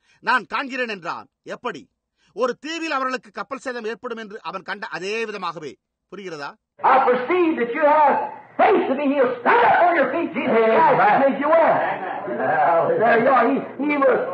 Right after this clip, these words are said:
Speaker 2: he was yoked.
Speaker 1: "நீ சுகம் பெற உனக்கு விசுவாசம் உண்டு என்று நான் காண்கிறேன்.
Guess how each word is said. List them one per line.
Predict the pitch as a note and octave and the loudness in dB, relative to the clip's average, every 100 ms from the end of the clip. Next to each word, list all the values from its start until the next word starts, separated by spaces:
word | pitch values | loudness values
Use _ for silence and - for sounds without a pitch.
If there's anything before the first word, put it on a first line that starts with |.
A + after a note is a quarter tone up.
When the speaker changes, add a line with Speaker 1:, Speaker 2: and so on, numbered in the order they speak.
| - | -6
Speaker 2:
he | C#4 D#4+ | -2 2
was | B3+ E3+ D#3 F#3 | 2 0 -6 0
yoked. | F#4+ A4+ - - - - - - _ _ | 2 4 2 -2 -8 -14 -18 -20 _ _
Speaker 1:
"நீ | G3+ D#4+ F4 | -8 -2 -2
சுகம் | D4+ C4 D4 | -2 -8 -6
பெற | D4+ C#4 | -4 -4
உனக்கு | C4 B3+ | -6 -8
விசுவாசம் | - D4 C#4 B3+ | -12 -6 -6 -6
உண்டு | A#3+ C4 | -8 -8
என்று | A3 A3 G#3+ _ | -8 -10 -12 _
நான் | D3+ G#3+ | -4 -4
காண்கிறேன். | G3 G3 F#3 F3 A#2 | -4 -8 -8 -10 -12